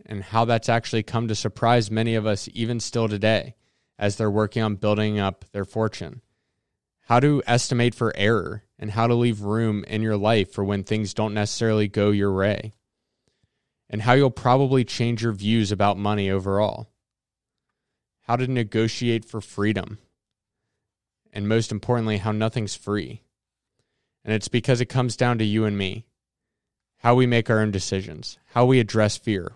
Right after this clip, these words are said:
what our tolerance form is, how pessimistic you are versus how optimistic, and where you choose to actually believe, and when you'll believe anything,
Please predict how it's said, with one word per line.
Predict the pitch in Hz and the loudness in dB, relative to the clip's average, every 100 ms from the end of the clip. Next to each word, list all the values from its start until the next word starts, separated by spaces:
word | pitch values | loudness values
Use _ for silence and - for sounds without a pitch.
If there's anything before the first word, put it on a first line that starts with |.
| - | -2
what | 120 | 2
our | 117 | 2
tolerance | - - 113 113 98 90 | 0 0 2 4 0 -4
form | - 95 90 82 | -8 -8 -8 -10
is, | 87 - - _ _ | -12 -14 -18 _ _
how | - 120 | -4 -4
pessimistic | - 135 127 120 127 - 110 - | 0 0 0 0 0 0 -2 -2
you | 101 92 | 0 0
are | 90 | 0
versus | 101 98 107 | -2 -4 -4
how | - 113 | 0 4
optimistic, | 113 110 - 95 92 - 87 - _ _ _ _ _ _ | 4 2 -2 -8 -8 -8 -10 -10 _ _ _ _ _ _
and | 104 104 | -4 2
where | 117 | 2
you | 131 123 | 4 0
choose | - 127 123 104 95 - | -2 0 2 2 -2 -6
to | 90 | -2
actually | 104 - - 104 | -2 -2 -2 -4
believe, | 92 101 101 101 71 - - _ _ _ _ _ _ | -2 -2 0 0 -2 -12 -20 _ _ _ _ _ _
and | 104 104 | -4 0
when | 107 | 2
you'll | 113 | 2
believe | 107 113 107 104 95 | 0 0 0 0 -2
anything, | 117 127 123 135 139 | -2 -2 -2 -4 -4